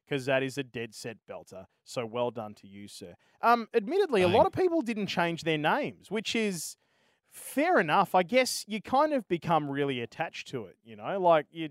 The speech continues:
Speaker 1: you had to pick it back then. It's what you're running with. It's now,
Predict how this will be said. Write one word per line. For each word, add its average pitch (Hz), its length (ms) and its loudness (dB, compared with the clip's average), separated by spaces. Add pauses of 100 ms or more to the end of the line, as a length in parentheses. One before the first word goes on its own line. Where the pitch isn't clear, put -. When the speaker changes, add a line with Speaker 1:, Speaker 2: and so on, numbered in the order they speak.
(100)
Speaker 1:
you 151 140 -4
had 175 220 -2
to 185 80 -8
pick 175 200 -6
it 156 100 -6
back 151 260 0
then. 143 380 -2 (240)
It's 143 180 -10
what 175 180 2
you're 160 120 -2
running 147 320 0
with. 139 340 -2
It's - 240 -14
now, 160 680 2